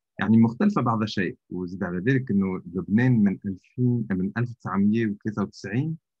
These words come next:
ما قامتش بالتصويت على قانون خط الميزانية، لوا دو، لوا دو فينانس، يعني لوا دو كلوتور دو بيدجي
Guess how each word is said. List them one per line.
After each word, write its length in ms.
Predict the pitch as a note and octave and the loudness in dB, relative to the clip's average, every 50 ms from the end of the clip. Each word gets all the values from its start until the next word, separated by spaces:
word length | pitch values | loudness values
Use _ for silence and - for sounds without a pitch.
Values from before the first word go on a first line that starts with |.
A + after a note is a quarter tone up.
| _ _ _ - | _ _ _ -10
ما 80 | F#2 | -10
قامتش 560 | F2+ _ G#2 G2+ A2 C#3+ C3+ C3 - - - - | -8 _ 0 2 2 2 0 -2 -10 -16 -12 -10
بالتصويت 1120 | G2+ F2+ G2 F#2 F#2+ F#2 F#2 F#2 F#2 F2+ F2 F2 E2+ - _ - F2 F2 - B2+ C3 C3 B2+ | -8 -6 -6 -6 -4 -4 -4 -4 -2 -2 -2 -4 -6 -8 _ -12 -12 -6 -4 -4 -4 -4 -4
على 200 | F#2+ F#2+ F#2+ G2+ | -4 -4 -6 -6
قانون 340 | - - F#2+ A2 B2 A#2+ | -4 0 2 2 2 2
خط 240 | - - - B2+ C3 C3 _ _ _ _ - G#2 - _ _ | 0 -2 -4 -4 -4 -4 _ _ _ _ -8 -8 -8 _ _
الميزانية، 680 | F2+ F2 F2+ F#2 E2+ F2 E2 E2+ F#2+ G#2+ C3+ D3+ E3+ - - - | -4 -2 -2 -2 -2 -4 -2 0 0 0 0 0 -4 -10 -10 -6
لوا 120 | F#2 F#2+ | -6 -6
دو، 100 | F2 E2 D#2+ D#2 - - - - _ _ - _ _ _ _ _ | -6 -6 -12 -12 -16 -20 -20 -20 _ _ -20 _ _ _ _ _
لوا 80 | - F2 | -10 -10
دو 60 | - | -10
فينانس، 380 | - - F3 F3+ F3 F3+ - - | -8 -6 -4 -4 -4 -6 -8 -10
يعني 200 | - - D#3 C#2+ | -12 -10 -10 -10
لوا 260 | - - - E2+ F#2 | -8 -8 -6 -8 -6
دو 100 | F2+ - | -6 -8
كلوتور 300 | - - E2+ - - D#2 | -8 -8 -10 -10 -10 -14
دو 120 | D2 - D2+ | -14 -14 -12
بيدجي 420 | D#2 D#2 C#2 G#2+ B2+ E3 F3+ F3+ | -12 -10 -4 -2 -2 -2 -4 -8